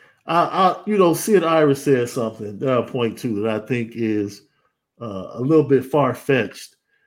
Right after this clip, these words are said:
when it comes to Notre Dame fans and how they feel as fans. Uh, 'cause I know Notre Dame feel, fans would feel like Notre Dame football made Notre Dame. You need to do your history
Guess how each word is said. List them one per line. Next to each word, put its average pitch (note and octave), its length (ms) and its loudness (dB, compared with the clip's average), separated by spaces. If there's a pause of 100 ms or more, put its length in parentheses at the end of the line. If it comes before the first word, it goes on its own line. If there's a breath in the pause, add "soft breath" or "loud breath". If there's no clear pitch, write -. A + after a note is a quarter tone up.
(180)
when A#2+ 180 -6
it A2 100 -8
comes B2+ 240 -4
to A#2+ 80 -6
Notre A#2 260 0
Dame A#2 280 -2
fans A#2 460 -4
and G#2 100 -6
how A#2+ 160 -2
they G#2+ 160 -2
feel A#2+ 420 -2
as G#2 140 -4
fans. A#2 500 -4 (560)
Uh, G#2 300 -8
'cause D3 240 0
I E3 100 4
know D#3 200 2
Notre C3 80 2
Dame A#2+ 200 0
feel, A#2 380 0
fans A#2 420 -2
would G#2 140 -8
feel A2 240 0
like G2 240 -8
Notre B2 300 0
Dame A2+ 200 0
football G#2 520 -2
made G#2+ 260 0
Notre G#2+ 220 0
Dame. G2 320 -8 (280 soft breath)
You D3+ 100 -2
need D#3+ 200 0
to D3 80 0
do C3 140 2
your A#2+ 160 -2
history A#2 480 -2